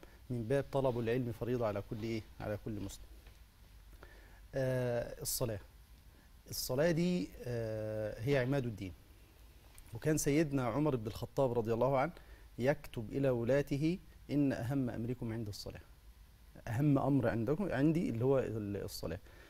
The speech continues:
"فمن حفظها وحافظ عليها فقد حفظ دينه، ومن ضيعها فهو لما سواها أضيع". يجي الراجل يتصل أو المرأة تتصل تقول لي: "جوزي ما بيصليش، وأنا، آه، ما بيعاملنيش معاملة حسنة"،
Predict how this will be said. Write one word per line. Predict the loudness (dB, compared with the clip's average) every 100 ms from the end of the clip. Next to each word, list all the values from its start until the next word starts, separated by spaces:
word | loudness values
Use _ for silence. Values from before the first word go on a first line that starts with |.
| -20 -20 -4
"فمن | 2 4 6 4
حفظها | 2 0 2 4 4 2
وحافظ | 4 4 4 4
عليها | 4 4 4 2 2 0 -12 -20 -20 -20 -20 -16 -8
فقد | -4 -2
حفظ | -2 -2 0 0 4
دينه، | 4 2 -2 -12 -20 -20 -8
ومن | -2 2 2
ضيعها | 2 2 6 8 8 6 2
فهو | 0 2 2
لما | 2 0 -4
سواها | -4 -4 -4 -8
أضيع". | -10 -16 -20 -20 -20 -20 -20 -20 -20 -8
يجي | -4 0 4
الراجل | 4 4 2 0
يتصل | 0 -2 0 2 2
أو | 2 2
المرأة | 2 2 2
تتصل | 0 -2 0
تقول | 0
لي: | 2
"جوزي | 0 0
ما | -2
بيصليش، | -6 -8 -10 -12 -14 -16 -20 -20 -16 -4
وأنا، | 0 2 2 0
آه، | -2 -4
ما | -2 -2
بيعاملنيش | 2 4 4 2 2 0 -2
معاملة | 0 2 2
حسنة"، | 0 -6 -8